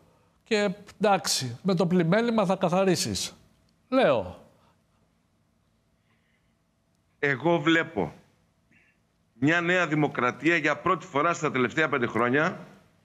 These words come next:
Speaker 2: που βρίσκεται σε γενική κατάσταση πανικού. Και αυτό γιατί; Διωγγώθηκε το θέμα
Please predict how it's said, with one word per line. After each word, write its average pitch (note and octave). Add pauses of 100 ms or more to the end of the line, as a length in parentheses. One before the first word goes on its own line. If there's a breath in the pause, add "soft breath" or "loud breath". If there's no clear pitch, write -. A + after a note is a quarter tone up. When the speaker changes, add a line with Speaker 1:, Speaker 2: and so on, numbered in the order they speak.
(160)
Speaker 2:
που A2
βρίσκεται E3
σε D3+
γενική B2
κατάσταση D#3
πανικού. C3 (720)
Και -
αυτό C3
γιατί; D3+ (1000)
Διωγγώθηκε D#3+
το C#3
θέμα D#3